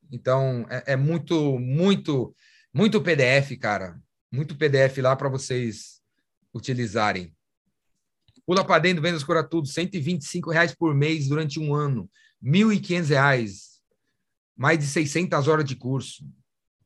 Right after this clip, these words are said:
Ninguém, não tem, galera. Não tem. Só vendas, hein?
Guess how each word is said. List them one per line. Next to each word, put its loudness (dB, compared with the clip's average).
Ninguém, 0
não -2
tem, 4
galera. 0
Não -10
tem. -6
Só 0
vendas, 0
hein? -6